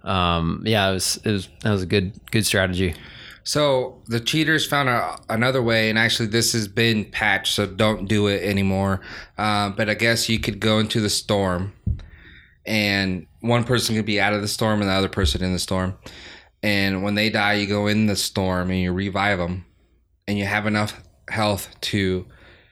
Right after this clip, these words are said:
Speaker 2: the person that revived you will die or go down. And then as you, you just got revived, you can get up and then revive that person.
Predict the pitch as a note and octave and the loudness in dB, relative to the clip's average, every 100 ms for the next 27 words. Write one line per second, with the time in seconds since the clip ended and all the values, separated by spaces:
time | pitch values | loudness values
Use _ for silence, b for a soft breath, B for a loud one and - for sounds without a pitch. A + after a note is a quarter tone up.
0 | b b b _ _ _ - G#2+ - A2+ | b b b _ _ _ -8 -6 0 0
1 | - A2 G2+ G2 G2 G#2+ G#2+ A#2+ A2+ G2 | 2 0 0 0 2 0 0 0 0 0
2 | F2 F2+ F#2 A2+ C3 - - _ _ _ | -2 0 0 0 -4 -12 -20 _ _ _
3 | _ G#2 G2 G#2 G#2+ G2 F#2+ A2 C3+ - | _ -4 -2 0 0 2 2 0 -2 -8
4 | B B B B B G#2 G#2 G2+ G2+ - | B B B B B -2 0 0 -2 0
5 | G2+ F#2 G2+ - G#2+ G2+ G2+ A2 G#2+ G#2+ | 0 0 -4 -6 -4 -2 0 -2 0 0
6 | F2 G2+ G2 F2+ G2 G#2+ G2+ G2+ G#2 G#2+ | 0 -2 -2 0 0 0 -2 -2 -2 -2
7 | G#2 G2 G2+ G2+ - F#2+ G2+ F#2 G2+ G2+ | 0 2 0 -2 -4 -4 -2 0 -2 -2
8 | G2+ G2 G#2 G#2+ - G2 F2 F#2 F#2+ | -2 0 0 0 0 -2 -2 -2 -6